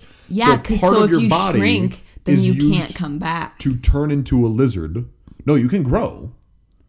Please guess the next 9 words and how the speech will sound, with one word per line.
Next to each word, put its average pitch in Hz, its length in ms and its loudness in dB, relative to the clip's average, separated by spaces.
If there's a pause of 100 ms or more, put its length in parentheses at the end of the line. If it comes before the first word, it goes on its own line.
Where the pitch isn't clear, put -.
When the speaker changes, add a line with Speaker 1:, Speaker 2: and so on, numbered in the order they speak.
(360)
Speaker 2:
but 131 180 0
you 127 140 2
have 135 220 -4
to 123 80 -4
have 135 380 -4
energy 120 360 -2
to 98 160 -4
grow. 95 380 -6 (360)
Speaker 1:
Right. - 300 -16